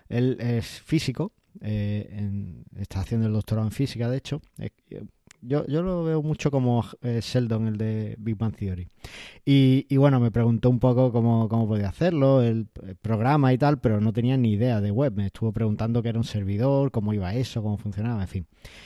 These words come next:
Que le expliqué un poco y no pude encontrar ningún recurso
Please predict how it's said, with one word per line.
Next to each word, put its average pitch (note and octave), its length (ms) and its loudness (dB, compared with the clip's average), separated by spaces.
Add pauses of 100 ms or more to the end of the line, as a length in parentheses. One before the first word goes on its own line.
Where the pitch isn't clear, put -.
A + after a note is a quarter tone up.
(140)
Que B2 180 0
le A#2+ 60 2
expliqué A#2 300 0
un C#3 120 4
poco D3 380 6
y A#2+ 160 2
no C3+ 200 4
pude C#3+ 240 2
encontrar C#3 500 0
ningún A2 280 0
recurso C3+ 580 -2